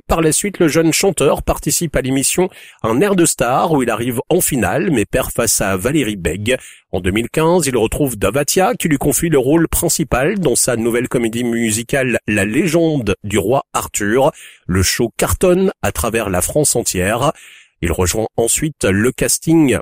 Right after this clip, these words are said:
de la septième saison de Danse avec les stars en octobre deux mille seize. Le sept juin deux mille vingt-quatre, il est éliminé lors de la sixième saison de Mask Singer sous le costume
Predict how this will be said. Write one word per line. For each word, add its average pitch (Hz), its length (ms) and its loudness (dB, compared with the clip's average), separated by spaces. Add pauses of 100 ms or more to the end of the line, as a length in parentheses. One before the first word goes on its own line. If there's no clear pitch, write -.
(140)
de 107 160 -2
la 107 140 0
septième 180 560 0
saison 139 400 0
de 123 160 0
Danse 185 340 2
avec 151 220 -2
les 147 100 0
stars 143 560 0
en 113 180 0
octobre 127 520 0
deux 110 160 -4
mille 120 180 0
seize. 127 540 0 (320)
Le 90 100 0
sept - 380 -2
juin 98 340 0
deux 120 140 -2
mille 110 160 -2
vingt-quatre, 110 560 -2 (280)
il 98 140 -2
est - 140 -2
éliminé 180 500 2
lors 131 220 0
de 127 80 0
la 123 100 0
sixième 160 560 0
saison 131 380 0
de 120 120 0
Mask 110 380 0
Singer 101 460 0 (420)
sous - 140 -2
le 87 100 0
costume 156 600 2